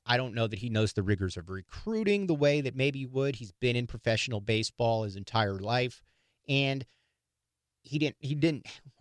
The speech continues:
obviously wasn't great as a manager in the major leagues. That doesn't necessarily mean anything, though, because in other sports you've seen guys that just weren't cut out for pros, but they were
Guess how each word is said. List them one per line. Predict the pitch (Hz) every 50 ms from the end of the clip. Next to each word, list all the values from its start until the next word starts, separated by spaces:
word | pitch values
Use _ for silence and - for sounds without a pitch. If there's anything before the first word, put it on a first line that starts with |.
| -
obviously | 131 131 127 135 - - 117
wasn't | 104 110 110 104 104 95
great | - 107 104 98
as | 95 90
a | 98
manager | 98 98 95 95 95 95 - - 104
in | 98 92
the | 98
major | 95 98 104 104 92 107 101
leagues. | 104 123 151 165 170 160 139 -
That | 143 131
doesn't | - 131 107 - 113
necessarily | 107 104 - - 95 - - 107 95 92 95
mean | 95 98 117 127 131 131
anything, | 131 127 127 120 - 135 123 120 120
though, | 117 113 117 117
because | 110 113 98 - - 107 95
in | 98 101
other | 101 101 98
sports | 92 - - - 101 101 - -
you've | 98 -
seen | - 104 98
guys | 98 98 95 95 98 95
that | - 92
just | - 95 98 -
weren't | 98 92 90 _
cut | - - 104 92
out | 95 95 95
for | - -
pros, | _ _ - 131 120 117 113 113 113
but | - - -
they | - 101
were | 95 98 95